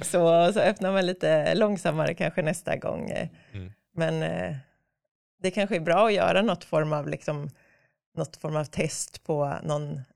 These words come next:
Speaker 1: distans som inte är åttahundra meter,
Speaker 2: Mm. Mm.
Speaker 1: bara för att få någon, eh, liksom, relation till, till fart och, och distansen.
Speaker 2: Mm.
Speaker 1: Eh,
Speaker 2: Hur, vad, vad tycker
Speaker 1: som
Speaker 2: du
Speaker 1: man
Speaker 2: kan
Speaker 1: har
Speaker 2: vara ett
Speaker 1: någon
Speaker 2: lämpligt test? Är det springa liksom kortare, springa en, en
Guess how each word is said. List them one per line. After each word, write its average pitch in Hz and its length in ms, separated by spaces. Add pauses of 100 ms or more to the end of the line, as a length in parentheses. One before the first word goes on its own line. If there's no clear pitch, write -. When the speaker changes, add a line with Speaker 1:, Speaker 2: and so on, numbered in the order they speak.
(200)
Speaker 1:
distans 147 800
som 160 160
inte 160 220
är 151 200
åttahundra 123 680
meter, 117 480
Speaker 2:
Mm. 165 200
Mm. 110 100
Speaker 1:
bara 151 200
för 156 180
att 156 100
få 151 180
någon, 147 480
eh, - 120 (260)
liksom, - 280 (520)
relation 156 540
till, 143 440 (600)
till 160 100
fart 160 460
och, 139 240
och - 240
distansen. 151 800
Speaker 2:
Mm. - 240
Speaker 1:
Eh, - 360 (460)
Speaker 2:
Hur, 156 160
vad, 151 240
vad 147 120
tycker - 180
Speaker 1:
som 139 40
Speaker 2:
du 135 60
Speaker 1:
man 165 60
Speaker 2:
kan 135 80
Speaker 1:
har 135 60
Speaker 2:
vara 131 120
ett 90 60
Speaker 1:
någon 131 100
Speaker 2:
lämpligt 131 220
test? 90 260
Är 117 60
det 107 80
springa 117 220
liksom 107 200
kortare, 117 400
springa 95 220
en, 92 80 (320)
en 151 100